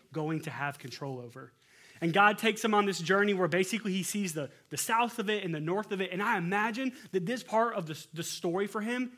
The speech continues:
is incredible. Because he no, he no longer is only operating based on promises. He's operating on vision because he has seen where he's gonna be.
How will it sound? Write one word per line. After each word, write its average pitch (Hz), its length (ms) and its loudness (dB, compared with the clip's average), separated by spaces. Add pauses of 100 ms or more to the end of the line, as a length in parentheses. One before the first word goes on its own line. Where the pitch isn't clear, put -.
is 147 140 -6
incredible. 131 540 -8 (580)
Because 233 240 4
he 240 100 4
no, 233 240 6
he 214 200 2
no 233 220 6
longer 247 420 0
is 170 200 -4
only 233 360 0
operating 190 560 0
based 175 260 -2
on 143 220 -2
promises. 226 680 -4 (160)
He's 180 240 0
operating 226 680 0
on 147 160 -6
vision 135 360 -4
because 123 240 -8
he 202 100 -4
has 147 120 -4
seen 185 680 -4 (460)
where 170 140 -2
he's 165 140 0
gonna 143 180 -4
be. 151 320 -4